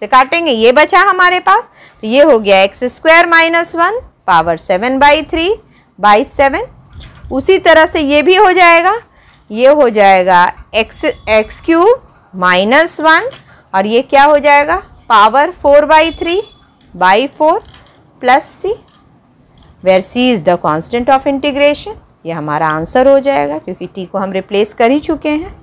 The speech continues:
I hope इसको आप फॉलो किए होंगे और कहीं पर भी अगर दिक्कत होती है तो kindly हमको इसका, अ, comment box में ज़रूर लिखें, ठीक है। अब ये question number six solve हो गया, अब question number seven पे आते हैं।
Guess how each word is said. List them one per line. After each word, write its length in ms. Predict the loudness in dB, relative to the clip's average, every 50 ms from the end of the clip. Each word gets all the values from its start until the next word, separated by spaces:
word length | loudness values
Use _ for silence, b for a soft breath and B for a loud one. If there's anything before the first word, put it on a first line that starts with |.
| b b b b b b b b -2
I 100 | -2 0
hope 640 | 0 0 0 0 -2 -4 -10 -20 -20 -20 -16 _ -12
इसको 260 | -12 -10 -6 -2 0
आप 200 | 2 2 0 0
फॉलो 280 | -2 -2 -2 0 0 -2
किए 320 | -4 -6 -6 -2 0 2 2
होंगे 440 | 2 2 0 0 0 -2 -2 -4 -4 -6 -10 _ _ _ _ _ _ _ _ _ _
और 300 | -4 -2 0 0 0 -2 -4 -6 -4
कहीं 200 | -2 0 0 0
पर 200 | 0 2 0 2
भी 120 | 2 2 0
अगर 180 | 2 2 2 0
दिक्कत 420 | -2 -4 -4 _ 0 0 0 2
होती 320 | 2 2 2 0 -4 -4 -4
है 180 | -4 -4 -4
तो 160 | -6 -6 -10 -6
kindly 400 | -4 -4 -2 -2 -4 -4 -4 -4
हमको 320 | -4 -6 -8 -8 -8 -8
इसका, 340 | -6 -8 -8 -10 -8 -6 -4
अ, 1400 | -4 -6 -8 _ _ _ _ -20 -20 _ _ -6 -2 -2 0 0 0 -2 -4 -6 -8 -10 -10 -12 -12 -14 -16 -10 -6
comment 320 | -4 -2 -2 -2 -2 -4 -2
box 320 | -2 -2 -2 -4 -6 -6
में 100 | -6 -6 -6 -8 _ -10
ज़रूर 380 | -4 -2 0 0 0 -2 -8 -12
लिखें, 340 | -16 -20 -20 -20 -20 -20 -20 -20 _ _ _ _ _ _ _ _ _ _ _ _ _
ठीक 160 | -12 -6 -4
है। 80 | -4 -4 -4 -8 b b b b b b b b b b
अब 120 | -4 -2 0
ये 80 | -2 0
question 340 | 0 0 0 0 -2 -4
number 160 | -4 -4 -4 -6
six 340 | -2 -2 -4 -4 -2 0
solve 300 | 2 2 2 2 2 0
हो 80 | -2 -2
गया, 180 | -2 -4 -4 -6
अब 120 | -6 -6 _
question 320 | -8 -8 -8 -8 -10 -10
number 200 | -10 -8 -8 -8
seven 480 | -6 -4 -2 0 0 2 2 2 0 0
पे 160 | -2 -4 -6
आते 320 | -6 -6 -10 -14 _ -20
हैं। 200 | -20 -20 -20 -20